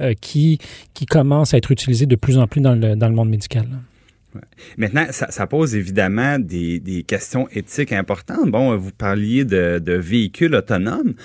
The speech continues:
Speaker 2: Euh, l'intelligence artificielle, c'est aussi parfois, c'est peut-être rarement, mais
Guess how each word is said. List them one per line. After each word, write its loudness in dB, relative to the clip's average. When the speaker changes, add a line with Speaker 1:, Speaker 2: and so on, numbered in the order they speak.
Speaker 2:
Euh, 0
l'intelligence 0
artificielle, -2
c'est -6
aussi -2
parfois, -2
c'est -10
peut-être -2
rarement, 0
mais 0